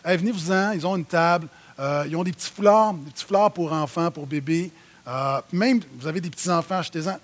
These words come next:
Même si vous n'avez pas d'enfants, moi, je vous encourage à en acheter pareil. » Euh, et il y a des gens aussi, vous dites, vous pouvez juste faire un don. Euh, honnêtement, là, je suis honnête avec vous, c'est pas une fondation, c'est pas une... vous n'aurez pas de reçu d'impôt, vous avez, mais à un moment donné, il y a des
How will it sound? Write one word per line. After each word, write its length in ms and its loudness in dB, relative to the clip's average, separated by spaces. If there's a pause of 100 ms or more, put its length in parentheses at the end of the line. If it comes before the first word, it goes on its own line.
(100)
Même 160 4
si 120 -4
vous 40 -2
n'avez 140 2
pas 120 0
d'enfants, 480 0
moi, 140 -2
je 80 -8
vous 80 -2
encourage 340 0
à 40 2
en 180 0
acheter 240 -2
pareil. » 320 -2 (520)
Euh, 240 0 (380)
et 60 8
il 60 8
y 60 6
a 40 8
des 120 6
gens 140 8
aussi, 180 2
vous 60 -2
dites, 160 -4 (160)
vous 80 -18
pouvez 180 -4
juste 240 0
faire 200 8
un 120 2
don. 240 2 (260)
Euh, 280 -2 (720)
honnêtement, 420 6
là, 60 6
je 80 2
suis 80 -2
honnête 160 2
avec 160 6
vous, 80 -2
c'est 100 -8
pas 100 4
une 60 2
fondation, 500 6
c'est 80 -6
pas 100 2
une... 80 2
vous 60 -4
n'aurez 180 0
pas 120 2
de 60 -4
reçu 200 0
d'impôt, 280 -2
vous 120 0
avez, 120 2 (600)
mais 60 -6
à 40 2
un 20 4
moment 200 6
donné, 300 8
il 140 2
y 40 6
a 40 4
des 200 -2